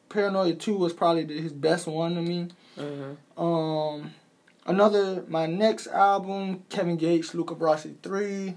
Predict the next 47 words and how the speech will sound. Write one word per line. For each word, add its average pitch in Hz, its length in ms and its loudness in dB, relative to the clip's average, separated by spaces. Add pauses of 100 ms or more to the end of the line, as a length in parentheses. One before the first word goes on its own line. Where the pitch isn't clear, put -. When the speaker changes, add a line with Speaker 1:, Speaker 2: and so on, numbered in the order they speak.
Speaker 1:
I 147 100 -8
said 185 240 -6
that 135 100 -10
already, - 220 -12
didn't - 220 -8
I? 226 100 -8 (760)
Did 240 100 -6
I 262 60 -4
talk - 160 -6
about - 160 -4
Luca 269 180 -6
Brasi? 233 320 -4
Yeah, 170 160 4
'cause 165 140 -2
I 165 120 4
talked 185 140 6
Speaker 2:
Yeah, 175 120 8
Speaker 1:
about 127 160 4
that 143 80 -2
Speaker 2:
you 180 60 -2
Speaker 1:
song. 175 140 6
Speaker 2:
talked 139 120 6
about 131 100 2
that. 127 260 -2 (260)
Right. - 400 -10
Speaker 1:
I - 80 -4
talked 165 200 -2
about - 160 -8
that - 120 -10
song. - 340 -12 (1160)
I - 100 -6
skipped - 360 -10
a 165 40 -14
song. - 760 -18 (520)
Okay, 170 340 0
yeah. 139 120 -2 (480)
Last 214 400 6
but 220 140 4
not 208 260 4
least 220 540 0
is 156 140 -10
Gunna 220 640 4 (160)
and 165 160 -6
Lil 180 220 0
Baby 185 440 2
Drip 165 340 0
Harder. 196 640 2